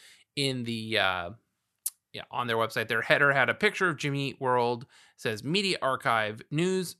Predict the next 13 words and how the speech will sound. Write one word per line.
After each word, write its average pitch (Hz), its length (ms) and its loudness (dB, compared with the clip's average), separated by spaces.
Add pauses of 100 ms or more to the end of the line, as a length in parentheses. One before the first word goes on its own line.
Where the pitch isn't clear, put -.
live 131 300 2
shows, 117 320 -4
demos, 117 640 0
videos, 107 400 -6
search, 196 340 -4 (120)
help, 127 320 -2 (480)
contribute, 143 480 -2
thanks, 107 340 -8 (220)
forum." 104 340 -8 (260)
And 113 360 -2
the 107 160 -10
number 151 420 -4
one 180 400 -2